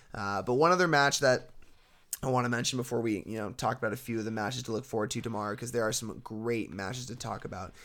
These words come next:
Uh, this one I actually think, you know, you know, the score d-, maybe not as impressive as Coric and Sousa, but the tennis just as impressive. Struff and Khachanov,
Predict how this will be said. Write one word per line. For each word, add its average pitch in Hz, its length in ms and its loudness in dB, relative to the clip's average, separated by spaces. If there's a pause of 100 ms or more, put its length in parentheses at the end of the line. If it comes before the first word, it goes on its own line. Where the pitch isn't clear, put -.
(260)
Uh, 107 200 0
this 196 240 2
one 262 100 4
I 160 60 4
actually 139 300 4
think, 123 340 0
you 107 100 -4
know, 95 140 -6 (920)
you 82 120 -12
know, 65 60 -12
the 78 160 -4
score 147 400 8
d-, 127 320 -6
maybe 127 200 0
not 113 240 2
as 113 120 -2
impressive 110 460 0
as 104 160 -2
Coric 113 360 -2
and - 100 -6
Sousa, 113 400 0
but 98 220 -4 (220)
the 120 100 -4
tennis 139 560 2
just 117 380 0
as 107 260 0
impressive. 98 540 -4 (260)
Struff - 480 4
and 120 140 -2
Khachanov, 117 680 2